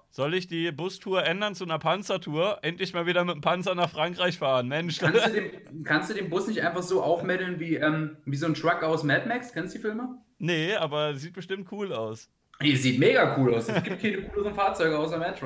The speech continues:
Speaker 2: Mad Max. Also, äh, würdest du nicht auf deutschen Straßen sehen, aber schöne Dinge sind's auf jeden Fall.
Speaker 1: Ja, da fahren wir halt nach Polen, da geht das bestimmt.
Speaker 2: <laughs> Sowieso Anarchie.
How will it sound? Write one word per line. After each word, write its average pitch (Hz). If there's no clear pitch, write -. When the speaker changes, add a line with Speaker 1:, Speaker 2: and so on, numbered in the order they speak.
Speaker 2:
Mad 160
Max. 113
Also, 117
äh, -
würdest 135
du 147
nicht 160
auf 156
deutschen 139
Straßen 196
sehen, 226
aber 170
schöne 165
Dinge 151
sind's 123
auf 120
jeden 104
Fall. 95
Speaker 1:
Ja, 139
da 165
fahren 147
wir 170
halt 165
nach 156
Polen, 170
da 143
geht 151
das 156
bestimmt. 117
Speaker 2:
<laughs> -
Sowieso 107
Anarchie. 101